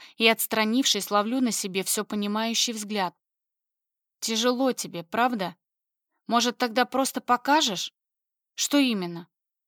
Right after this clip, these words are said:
Как ты меня любишь?" Олеся отбрасывает полотенце в сторону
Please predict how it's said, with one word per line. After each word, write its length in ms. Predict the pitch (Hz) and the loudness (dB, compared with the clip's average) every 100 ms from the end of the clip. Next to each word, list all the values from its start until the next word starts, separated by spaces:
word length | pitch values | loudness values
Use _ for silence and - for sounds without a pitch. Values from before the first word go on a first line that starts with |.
| _ _ _ | _ _ _
Как 200 | 240 233 | -6 -2
ты 100 | 262 | 2
меня 280 | 247 254 277 | 2 4 4
любишь?" 500 | 262 185 170 - - _ _ _ _ _ _ - | 4 0 -6 -10 -10 _ _ _ _ _ _ 2
Олеся 400 | 240 294 294 262 | 4 4 6 4
отбрасывает 600 | 214 262 262 226 214 - | 4 2 2 0 -2 0
полотенце 560 | 208 208 254 254 202 | -2 0 -2 -2 -4
в 40 | 185 | -8
сторону 560 | - 240 262 226 208 | -4 -2 -2 -4 -6